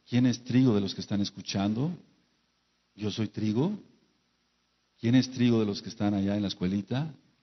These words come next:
Al final se verá quién es trigo. Ahorita no. Ahorita como que se confunde y se camuflea, perdóname la expresión.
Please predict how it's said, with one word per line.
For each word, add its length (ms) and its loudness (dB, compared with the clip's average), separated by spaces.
Al 140 -6
final 520 2
se 200 -10
verá 200 -2
quién 240 -4
es 120 -4
trigo. 280 -12
Ahorita 380 -2
no. 120 -10
Ahorita 180 -4
como 160 -4
que 80 -16
se 120 -12
confunde 540 -4
y 40 -10
se 140 -16
camuflea, 640 -4
perdóname 480 2
la 60 -4
expresión. 460 -8